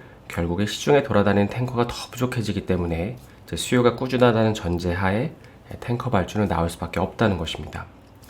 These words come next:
물론 이제 씨아이아이 규제가 발효되는 첫 해에는 뭐 별다른 이슈가 없겠지만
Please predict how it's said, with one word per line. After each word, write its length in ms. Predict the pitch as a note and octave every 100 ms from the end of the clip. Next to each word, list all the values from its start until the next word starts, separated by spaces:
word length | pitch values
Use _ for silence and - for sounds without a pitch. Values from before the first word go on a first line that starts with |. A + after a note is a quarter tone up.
| - - - - -
물론 200 | F#2+ A#2+
이제 120 | B2+
씨아이아이 580 | B2+ - B2+ C3+ C3+ C3
규제가 380 | B2 G2+ G#2 A2
발효되는 440 | - F#2+ G2 G2
첫 300 | F#2+ - -
해에는 240 | B2 A2 A2+
뭐 140 | F#2
별다른 420 | - F2 F#2+ G#2
이슈가 340 | F#2 F#2+ - A2
없겠지만 720 | - - - F2 G2 G2